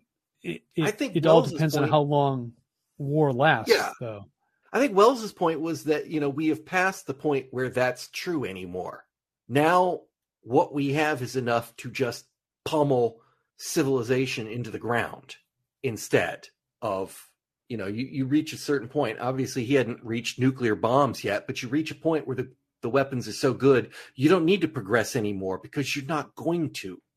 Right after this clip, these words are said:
Speaker 2: when the,
Speaker 1: Right.
Speaker 2: when it all goes up.
Speaker 1: Yeah.
Speaker 2: It's, that's gonna
Speaker 1: Yeah.
Speaker 2: be the end of it. Um, it's one thing to find a different way to kill a guy at ten feet, twenty feet, fifty feet, a thousand feet. And it's another thing altogether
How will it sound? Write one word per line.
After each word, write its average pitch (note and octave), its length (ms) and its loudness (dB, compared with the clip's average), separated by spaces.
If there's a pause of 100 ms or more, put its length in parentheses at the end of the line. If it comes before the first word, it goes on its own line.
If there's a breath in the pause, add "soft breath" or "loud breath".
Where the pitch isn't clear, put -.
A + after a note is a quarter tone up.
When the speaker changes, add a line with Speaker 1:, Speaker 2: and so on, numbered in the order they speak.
(240)
Speaker 2:
when A#2 200 2
the, D3 60 4
Speaker 1:
Right. B2+ 180 0 (100)
Speaker 2:
when A#2+ 160 0
it A2+ 60 0
all F#2+ 480 0 (320)
goes A2 260 0
up. A2 260 0
Speaker 1:
Yeah. C3 140 2
Speaker 2:
It's, G2+ 120 -10
that's - 340 -2
gonna A2+ 220 -4
Speaker 1:
Yeah. G#2+ 80 -8
Speaker 2:
be G#2 140 -2
the G#2+ 60 0
end C#3 160 4
of - 80 0
it. F2+ 140 -6 (440)
Um, G#2+ 220 -10
it's - 160 -12
one F#3 180 6
thing D3 180 4
to B2 60 0
find C3 260 0
a A2 40 -4
different B2 300 -2
way A#2 80 4
to G#2+ 80 0
kill D3+ 300 2
a B2+ 60 0
guy A2+ 340 2
at G#2 120 -2 (200)
ten C#3+ 260 2
feet, B2+ 360 -8
twenty C#3 280 0
feet, B2 340 -8
fifty D3+ 300 -2
feet, A2+ 380 -6
a - 20 -20
thousand D3 420 4
feet. G#2 340 -8 (380 soft breath)
And A#2 120 -4
it's A#2 240 0
another B2 260 2
thing A#2+ 220 -2
altogether A#2 720 4